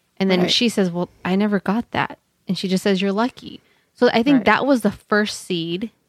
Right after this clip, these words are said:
Speaker 1: And then you have the Snow Queen who watered it, <laughs> even though she's snow,
Speaker 2: <laughs>
Speaker 1: but she watered that pl-, that seed more. And that's when,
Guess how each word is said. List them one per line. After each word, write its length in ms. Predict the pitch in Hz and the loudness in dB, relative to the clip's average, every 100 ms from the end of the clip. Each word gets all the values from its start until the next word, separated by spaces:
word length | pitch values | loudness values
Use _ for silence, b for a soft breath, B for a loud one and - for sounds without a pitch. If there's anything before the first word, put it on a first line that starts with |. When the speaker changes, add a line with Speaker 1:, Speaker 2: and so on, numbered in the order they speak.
| - | -4
Speaker 1:
And 160 | 226 214 | 0 2
then 260 | 190 190 | 2 2
you 80 | 190 | 2
have 220 | 180 196 | 0 -2
the 100 | 175 | -2
Snow 300 | 170 - 185 | -6 -2 -2
Queen 300 | 175 185 175 | 0 0 0
who 200 | 180 180 - _ _ | 0 -2 -4 _ _
watered 580 | 190 185 170 175 190 147 | -4 0 2 4 4 2
it, 200 | 147 185 302 214 175 _ | 0 -2 -4 -6 -6 _
<laughs> 300 | _ _ - | _ _ -10
even 240 | 233 190 | -2 -2
though 100 | 185 | -2
she's 240 | 175 185 160 | -4 -6 -8
snow, 480 | - - 285 226 202 | -8 0 2 2 2
Speaker 2:
<laughs> 40 | |
Speaker 1:
but 220 | 175 175 - b b | 2 0 -6 b b
she 200 | - 240 | -4 0
watered 640 | 208 190 196 214 202 175 170 | 2 4 4 6 2 0 -2
that 260 | 170 - | -2 -2
pl-, 200 | - - - | -8 -14 -6
that 300 | 175 170 - | -4 -4 -6
seed 380 | - 240 247 175 | -8 0 0 0
more. 640 | 170 190 254 190 - 185 _ _ _ - | -2 2 2 0 -2 -8 _ _ _ -2
And 100 | 196 | 2
that's 200 | 175 - | 2 0
when, 280 | 190 185 | -2 0